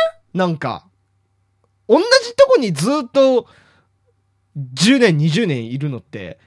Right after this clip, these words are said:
辛くないですか？<laughs> あ、でも、持ち家ある人だったら、うー、それが普通なのか。え、なんか、飽きそうじゃない？なんか、い-、嫌になりそうじゃない？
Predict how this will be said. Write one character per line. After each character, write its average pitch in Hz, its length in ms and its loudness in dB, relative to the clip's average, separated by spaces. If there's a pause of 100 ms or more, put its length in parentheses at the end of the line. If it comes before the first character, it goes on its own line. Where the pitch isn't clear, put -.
辛 320 340 4
く 339 120 -2
な 359 140 4
い 233 60 2
で 117 100 -8
す - 120 -20
か？ - 160 -20 (920)
<laughs> - 1000 -18
あ、 151 100 4
で 127 120 -4
も、 101 80 -14
持 135 180 -4
ち - 140 -8
家 494 40 -8 (300)
あ 539 40 4
る 415 60 4
人 196 140 -6
だ 156 80 -2
っ 131 40 -6
た 127 120 -8
ら、 110 240 -6
う 104 80 -14 (380)
ー、 - 20 -6
そ 175 160 -4
れ 233 80 0
が 233 140 0
普 151 80 -8
通 208 180 -10
な 202 100 0
の 120 120 -4
か。 - 180 -20 (640)
え、 151 120 2
な 190 140 4
ん 226 60 -2
か、 113 340 -8 (300)
飽 165 160 -6
き - 120 0
そ 466 180 6
う - 40 4
じ 170 80 -2
ゃ - 20 -4
な 82 200 -10
い？ - 60 -18
な 139 100 -8
ん 160 80 -8
か、 - 200 -16 (120)
い-、 156 200 -12
嫌 226 220 4
に 453 100 0
な 135 80 -2
り 139 80 -2
そ 147 120 -4
う 131 100 -4
じ - 80 -12
ゃ 80 60 -20
な - 80 -20
い？ 60 160 -20